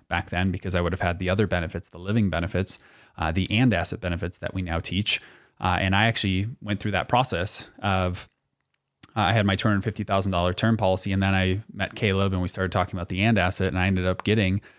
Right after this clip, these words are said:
myself an and asset, which was about a million dollar death benefit, actually. And I eliminated the two hundred fifty thousand dollar term policy 'cause it was basically just an expense at that point. And so,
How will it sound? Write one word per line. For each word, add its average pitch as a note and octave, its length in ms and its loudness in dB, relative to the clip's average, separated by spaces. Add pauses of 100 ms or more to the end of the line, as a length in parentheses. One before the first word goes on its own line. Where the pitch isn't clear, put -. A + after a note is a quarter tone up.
(180)
myself B2+ 320 2
an F#2+ 80 0
and F2+ 180 0
asset, E2+ 380 0 (240)
which - 400 -2
was F#2+ 480 0 (240)
about G2 240 2
a F#2+ 40 2
million G#2 220 2
dollar F2+ 220 2
death F#2+ 180 2
benefit, F2 320 0
actually. G2+ 480 2 (400)
And G2 480 2 (160)
I G2+ 300 2
eliminated G#2 600 -2
the F#2 240 2
two - 140 0
hundred G2 160 2
fifty F#2+ 200 -2
thousand F#2 300 0
dollar E2+ 160 0
term C#3 180 4
policy F#2 360 0
'cause F2+ 180 0
it F2+ 60 0
was F2+ 200 0
basically A2 440 0
just F#2 200 0
an F2 60 -2
expense G2 420 0
at E2 100 -4
that E2+ 180 0
point. D#2+ 260 -4 (960)
And A2 160 2
so, G#2+ 260 2